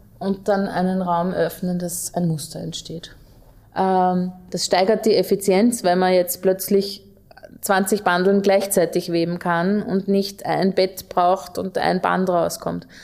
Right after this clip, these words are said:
Und, ähm, das Muster entsteht nicht mehr, weil Leute auf eine Karte schauen und das Schiffchen hin und her schießen,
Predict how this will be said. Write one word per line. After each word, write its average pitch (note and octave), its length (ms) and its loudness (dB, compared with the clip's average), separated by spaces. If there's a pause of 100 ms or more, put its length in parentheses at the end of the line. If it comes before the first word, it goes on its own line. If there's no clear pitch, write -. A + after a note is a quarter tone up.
(380)
Und, G#3 460 2 (300)
ähm, F#3+ 600 2
das F#3+ 180 0
Muster B3 480 2
entsteht A3 500 0
nicht A3+ 320 2
mehr, G#3 220 2
weil G#3 140 4
Leute G3 580 2
auf G3 140 0
eine G3 140 0
Karte F#3+ 360 0
schauen G#3 220 0
und G#3 80 0
das G3+ 180 -2
Schiffchen G#3 380 0
hin F#3 180 2
und F#3 140 -2
her F#3 200 2
schießen, G3 440 -2